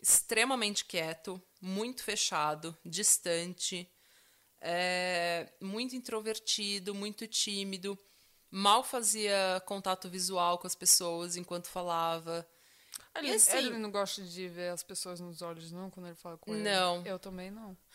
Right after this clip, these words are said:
Speaker 1: Mas então, mas o, a gente acha que isso é
Speaker 2: Eu
Speaker 1: uma,
Speaker 2: gosto.
Speaker 1: a gente acha que isso é uma qualidade negativa, só que tem também o pessoal que fala que os psicopatas,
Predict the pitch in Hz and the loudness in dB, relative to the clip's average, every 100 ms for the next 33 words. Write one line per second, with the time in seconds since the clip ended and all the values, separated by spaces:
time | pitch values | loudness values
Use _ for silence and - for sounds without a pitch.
0 | - - - 262 277 330 262 214 214 208 | -20 -12 2 2 4 0 2 2 2 2
1 | - 247 240 - 220 254 - 240 226 - | 2 0 0 0 0 0 0 2 4 2
2 | 233 226 220 220 220 220 214 - - - | -2 4 4 4 -2 -2 -2 -4 -8 -10
3 | - 214 214 233 247 254 214 220 - 233 | -8 0 2 4 4 6 8 6 2 6
4 | 226 226 220 220 214 208 202 208 202 208 | 6 6 -2 -4 -2 2 2 0 -2 -4
5 | 247 - 226 208 185 - 208 202 214 226 | -2 -2 -2 -2 2 4 4 -2 -8 -6
6 | 233 254 226 190 190 190 - _ _ _ | -4 -4 -6 -4 -4 -6 -8 _ _ _
7 | - 175 190 - 185 - 196 190 196 - | -20 -4 2 2 2 -6 -4 -4 -4 -6
8 | 202 - - - _ _ _ _ - 240 | -8 -10 -20 -20 _ _ _ _ -8 2
9 | 269 - 254 226 - 185 202 208 240 233 | 2 6 4 4 -2 -2 4 4 4 0
10 | 170 165 156 - - | -6 -6 -2 0 0